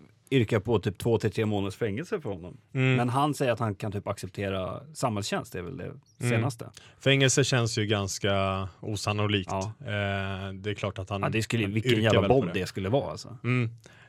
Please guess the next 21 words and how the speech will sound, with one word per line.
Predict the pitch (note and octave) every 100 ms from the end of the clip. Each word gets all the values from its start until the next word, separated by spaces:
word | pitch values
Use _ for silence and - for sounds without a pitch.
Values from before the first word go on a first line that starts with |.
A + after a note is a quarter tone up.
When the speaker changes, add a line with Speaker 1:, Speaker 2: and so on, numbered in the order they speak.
| -
Speaker 2:
Eh, | A#2+ B2 B2 B2 A#2+ A#2+
men, | B2+ B2+
och | B2 B2
det | A#2 A#2
finns | B2 C3
ju | C#3+
egentligen | A2+ G#2+ A2
ingen | G#2+ G#2 G2+
bevisning. | G#2 A#2+ B2 G#2+ G2+
Det |
ska | G2 A2
finnas | A2+ G#2
någon | A2
ljudupptagning | A2 G#2+ G2+ G2+ - B2 A#2 G#2+ G2+ F#2+ G#2
där | G2+
han | G2
ska | F#2+ G2+
säga | G#2+ G2
"Bang | A2 A#2 A2+
him, | A2 G2+
bro", | G2+ F2+ F#2